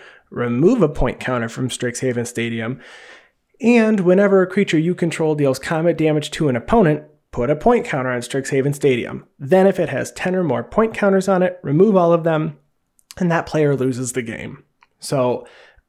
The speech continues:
I'm a big fan of mana rocks anyway. And this is just a mana rock that has a whole lot more going on.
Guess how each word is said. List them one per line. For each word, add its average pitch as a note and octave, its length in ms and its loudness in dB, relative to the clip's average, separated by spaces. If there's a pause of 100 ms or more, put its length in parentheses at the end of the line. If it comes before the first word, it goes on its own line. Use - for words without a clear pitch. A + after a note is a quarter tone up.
I'm A3 160 2
a C#4 60 4
big A3 220 4
fan F3 300 2
of D#3 340 2 (140)
mana D3 260 0
rocks C3+ 360 -2
anyway. G#2 500 -8 (220)
And E3+ 80 0
this B3 80 0
is D4+ 120 -4
just A#3 160 -6
a G#3+ 40 2
mana E3+ 280 2
rock D3+ 400 -2 (680)
that E3+ 140 -2
has E3 160 0
a C3 40 0
whole D#3+ 220 4
lot C3 240 0
more A#2+ 220 -2
going G#2+ 340 -6
on. - 300 -12